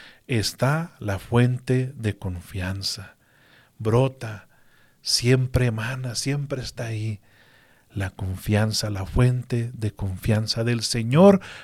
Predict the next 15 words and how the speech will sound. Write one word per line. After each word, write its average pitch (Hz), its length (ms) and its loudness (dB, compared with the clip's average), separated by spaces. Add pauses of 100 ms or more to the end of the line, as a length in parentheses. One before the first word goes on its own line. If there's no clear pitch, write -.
(120)
viene 151 460 8
la 123 120 2
confianza, 104 720 -2
del 104 160 0
Señor 156 560 6 (320)
brota 147 460 12
la 120 160 0
confianza 117 580 0
y 117 60 -2
por 113 240 0
medio 156 280 10
de 165 80 6
su 131 120 2
Espíritu 139 400 2
Santo 160 420 0